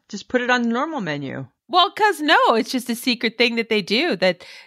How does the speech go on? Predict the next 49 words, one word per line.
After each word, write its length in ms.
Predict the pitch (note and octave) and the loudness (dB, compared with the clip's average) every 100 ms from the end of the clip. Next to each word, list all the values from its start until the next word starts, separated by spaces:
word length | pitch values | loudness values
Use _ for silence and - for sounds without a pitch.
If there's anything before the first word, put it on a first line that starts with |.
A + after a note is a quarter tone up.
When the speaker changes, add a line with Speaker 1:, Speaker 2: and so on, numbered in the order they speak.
| - | -4
Speaker 2:
you 160 | A3+ | 0
know, 160 | G#3 G3 | 2 2
people, 460 | - A3+ A3+ G#3 A3+ | 2 0 0 -2 2
'cause 200 | C#4 B3 | 2 2
it's 200 | B3+ - | -2 0
the 180 | G3+ A#3+ | 2 4
weird 360 | C#4 D#4+ - | 4 4 2
thing 180 | D#4+ D4 | 0 2
that 140 | C#4+ | 0
people 300 | C4+ B3 C#4+ | 2 -2 2
are 100 | C4+ | 2
doing 440 | G#3 A3 A#3+ A#3+ G#3+ | 2 0 2 0 0
with 160 | G3 G#3+ | -4 -2
McDonald's 760 | G3 F3 F3+ G#3 A#3 E3+ - | -4 2 4 4 2 -2 -6
stuff. 800 | - - - F#3+ E3+ D3 C#3 _ _ _ _ _ | -16 -18 -4 -2 -2 -4 -12 _ _ _ _ _
Speaker 1:
I 120 | D#3+ | -6
don't 160 | E3+ C3+ | -6 -4
know 120 | D#3+ E3 | -6 -6
this 200 | D#3 - | -8 -10
stuff. 400 | - C#3 - _ | -14 -14 -16 _
All 260 | - F#3 A3 | 0 4 6
I 120 | A#3 | 6
know 340 | A3+ A#3+ A#3 G#3+ | 6 6 6 2
is 160 | E3+ | 2
that 280 | G3 F#3 F3+ - - - - | 2 2 0 -10 -20 -18 -2
Michael 280 | F#3 G#3 F#3 | 0 2 4
Bolton 360 | G3+ G#3 G3+ | 4 2 -2
sings 360 | - G3 F#3+ D#3+ | -2 0 2 2
about 240 | E3+ F3 | 4 4
a 40 | E3 | 4
McNugget 600 | E3 E3+ F3+ G3+ F#3 F3+ | 0 -2 0 2 2 2
and 240 | - F3 E3+ | 0 0 4
Lionel 320 | F#3 F3+ F3 | 4 4 2
Richie 380 | F3+ G3 G#3 F3 | 0 -2 -4 -4
sings 340 | - F#3 D#3+ | -4 -4 -2
about 240 | E3+ F3 - | 0 0 0
a 100 | - | -8
fry 380 | - F#3+ F3+ E3+ | 2 6 6 4
left 260 | E3 - | 0 0
in 100 | E3+ | -2
the 80 | E3+ | 0
bag. 420 | C#3 D3 B2+ - - | 0 0 -2 -10 -12
Speaker 2:
Yes, 420 | G3+ G3+ E3+ - | -2 0 0 2
I 140 | G3+ G#3 | 2 4
saw 240 | A3+ G#3 | 4 4
that 240 | A3+ - B3+ | 4 0 0
the 160 | - | -2
other 140 | G3+ G3+ | -2 -6
day. 440 | D#3 - F3+ | -6 -4 -4